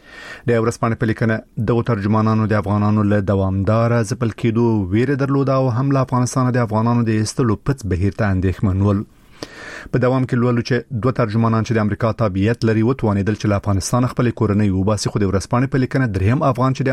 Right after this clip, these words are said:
امریکا د اوسېدو دایمي ویزه لري، د مارچ له میاشتې راهیسې په افغانستان کې بند پاتې دی. په مطلب کې د دغه سړي نوم پرویز ښودل شوی او اصلي نوم یې د خوندیتوب په خاطر نه دی اخیستل شوی.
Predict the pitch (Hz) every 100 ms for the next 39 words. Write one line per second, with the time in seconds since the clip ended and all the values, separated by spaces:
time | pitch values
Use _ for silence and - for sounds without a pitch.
0 | 127 120 - 127 123 123 - 113 123 104
1 | 95 95 110 98 90 87 82 123 135 135
2 | 123 135 135 135 127 127 - 120 127 131
3 | 107 95 101 92 110 95 - 92 95 87
4 | 104 120 120 131 - - - - - -
5 | 123 117 117 123 - 113 104 117 113 110
6 | 110 107 113 113 113 98 98 127 - 127
7 | 120 - 123 120 120 120 120 - 127 123
8 | 113 123 123 120 107 110 104 95 - 143
9 | 147 - 131 135 117 98 98 98 - 107
10 | 107 107 101 - 117 120